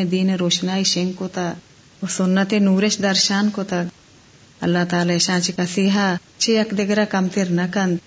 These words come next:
میدان حشرہ ہاں ایشانی بارے ای جس نبید کہ کجا میں ماما راست گوشت و کئی حبر گیش معتبریں۔ انشاءاللہ تعالی، اللہ تعالی چو نکند۔ بلے ہر ثواب اچھی اللہ آیا بہرمند کو تا۔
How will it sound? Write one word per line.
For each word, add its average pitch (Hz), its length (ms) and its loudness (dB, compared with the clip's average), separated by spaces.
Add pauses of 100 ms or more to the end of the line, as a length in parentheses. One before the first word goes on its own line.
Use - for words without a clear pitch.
(120)
میدان 180 440 0
حشرہ 190 400 2
ہاں 202 260 2
ایشانی 196 420 2
بارے 190 400 2 (140)
ای 196 140 0
جس 190 320 -2
نبید 190 520 0
کہ 269 80 0
کجا 262 320 2
میں 240 160 4
ماما 233 360 4
راست 185 420 0
گوشت 202 400 -2
و 262 60 2
کئی 277 280 4
حبر 269 300 4
گیش 196 260 2
معتبریں۔ 180 580 0 (460)
انشاءاللہ 180 680 2
تعالی، 175 440 -2 (340)
اللہ 175 200 0 (100)
تعالی 180 320 0
چو 185 200 2
نکند۔ 175 460 0 (800)
بلے 196 340 2
ہر 180 160 0
ثواب 180 640 0
اچھی 180 280 0
اللہ 180 420 0
آیا 175 420 0
بہرمند 175 500 0
کو 196 100 -2
تا۔ 180 260 -2